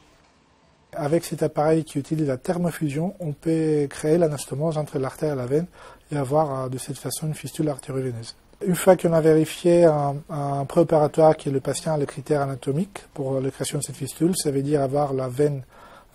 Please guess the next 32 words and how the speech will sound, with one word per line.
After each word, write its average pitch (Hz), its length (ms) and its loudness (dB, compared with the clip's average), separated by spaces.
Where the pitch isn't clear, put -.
perforante 151 420 0
du 139 140 -6
cou 156 240 -2
de 135 140 0
l'artère 131 380 0
radiale 139 260 0
proximale, 139 680 -4
euh, 123 220 -4
vraiment 143 460 -4
à, 127 680 -8
à, 131 120 -6
à 127 40 -8
proximité, 143 680 -2
on 151 80 -2
réalise 160 360 6
une 151 120 -2
ponction 185 540 0
de 143 100 0
la 143 160 4
veine, 143 380 4
euh, 120 180 -8
au 143 80 -6
niveau 135 380 -2
de 127 120 -6
l'appui 127 260 -6
du 120 100 -12
coude. 175 380 -2
Et 139 60 4
sous 180 320 2
écho, 170 580 4
on 151 120 -2
passe, - 560 4